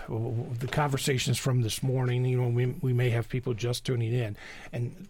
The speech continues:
talk about the issue of hunger and hunger in central Pennsylvania in particular, uh, a little bit different than w-, what we did this morning. But, you know, Jennifer, I have to say that pr-,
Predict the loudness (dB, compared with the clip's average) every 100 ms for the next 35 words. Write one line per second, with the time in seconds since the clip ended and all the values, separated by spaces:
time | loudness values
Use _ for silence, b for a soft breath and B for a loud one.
0 | -6 -2 0 0 0 2 2 2 2 0
1 | 0 0 2 2 0 -4 -4 0 2 2
2 | 0 -2 -2 0 0 -2 -2 -2 -2 -2
3 | 0 0 -2 B B B -4 -2 -2 -2
4 | -2 -2 -4 -4 -6 -8 B B B -8
5 | -6 0 4 4 4 0 0 0 0 2
6 | 0 2 2 2 0 0 -2 -2 -2 -2
7 | 0 -2 -2 -2 0 0 0 -4 B B
8 | B 0 0 0 -18 -2 4 4 4 2
9 | 2 0 2 2 0 0 2 2 0 -2
10 | -8 -8